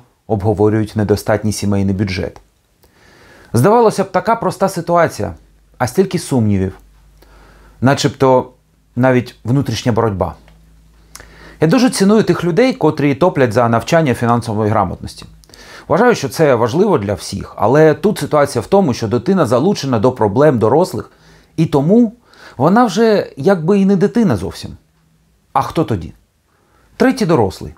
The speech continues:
Хоча ні, дитина. Погодьтеся, складна роль.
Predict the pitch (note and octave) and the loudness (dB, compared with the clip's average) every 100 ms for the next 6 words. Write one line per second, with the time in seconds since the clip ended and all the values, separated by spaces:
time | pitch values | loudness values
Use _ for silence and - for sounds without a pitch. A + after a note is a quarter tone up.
0 | _ _ _ _ _ _ _ - D#3+ F#3+ | _ _ _ _ _ _ _ -2 2 4
1 | F#3+ A#2+ G2+ D3 G3 A2+ E2 - _ _ | 2 2 0 2 0 0 -4 -14 _ _
2 | _ _ _ _ - - _ D#3 G3+ D#3+ | _ _ _ _ -20 -20 _ 0 2 0
3 | G#2+ F2 D#2+ _ _ - - D3+ D#3 C3 | -4 -8 -10 _ _ -20 -6 -2 0 0
4 | F#2 E2+ | -2 -6